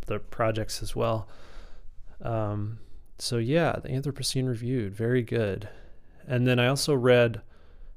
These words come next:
um, a book called The Archer, and that was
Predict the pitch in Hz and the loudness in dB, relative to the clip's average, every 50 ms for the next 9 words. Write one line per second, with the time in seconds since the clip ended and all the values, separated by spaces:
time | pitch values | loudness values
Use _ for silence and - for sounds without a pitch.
0 | - - - - - - - 117 113 110 110 107 104 107 104 107 - - - - | -16 -20 -20 -20 -14 -6 -2 0 0 2 0 0 0 -2 -4 -6 -10 -12 -18 -20
1 | - - - - - - - - - - - - - 113 104 123 120 - - - | -20 -20 -20 -20 -20 -20 -20 -20 -20 -20 -10 -6 -6 -2 0 0 -2 -2 -2 -2
2 | 117 110 107 101 101 - - - - 110 117 135 139 - - 165 175 185 190 190 | 0 0 0 0 0 -4 -6 -2 0 0 2 2 0 2 2 4 4 4 2 0
3 | 160 - - - - - - - - - - - - - - - - - - - | -4 -6 -12 -16 -18 -18 -18 -18 -20 -20 -20 -20 -20 -20 -20 -20 -20 -12 -8 -6
4 | 110 107 104 104 104 104 104 101 - - - - - - - - - - - - | -4 -2 -2 -2 -2 -2 -4 -6 -8 -14 -20 -20 -20 -20 -20 -20 -20 -20 -20 -20
5 | - - - - - - - - - - - - - - - 117 113 - - - | -20 -20 -20 -20 -20 -20 -20 -20 -20 -20 -20 -20 -10 0 2 2 2 2 0 -2
6 | 113 113 107 107 110 107 107 107 - - - - - | 0 0 2 2 0 0 -2 -4 -4 -4 -4 -6 -8